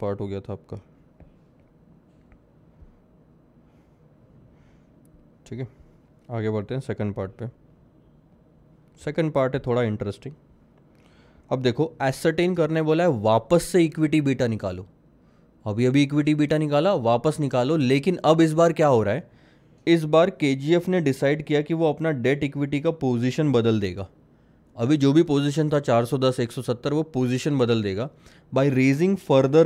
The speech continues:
debt and buying back of equity to have its debt equity ratio at one point nine zero।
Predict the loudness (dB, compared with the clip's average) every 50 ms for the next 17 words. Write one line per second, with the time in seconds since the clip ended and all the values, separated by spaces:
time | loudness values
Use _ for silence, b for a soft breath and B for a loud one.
0 | 6 4 2 2 0 0 -4 -12 -14 -6 -4 -2 0 0 -2 0 2 2 2 2
1 | 2 0 0 0 2 2 2 0 -2 -6 -4 -2 -2 -2 -2 -4 -8 -8 -8 -6
2 | -4 -4 -4 -2 -2 -4 -2 -2 -2 -2 0 0 0 0 0 -2 -4 -4 -8 -4
3 | -2 -2 -2 -2 -4 -6 -6 -8 -6 -4 -4 -2 -2 -2 -4 -4 -4 -4 -2 -2
4 | -2 -4 -4 -4 -4 -2 -4 -4 -4 -4 -4 -4 -4 -4 -6 -8 -10 -10 -10 -12
5 | -14 -14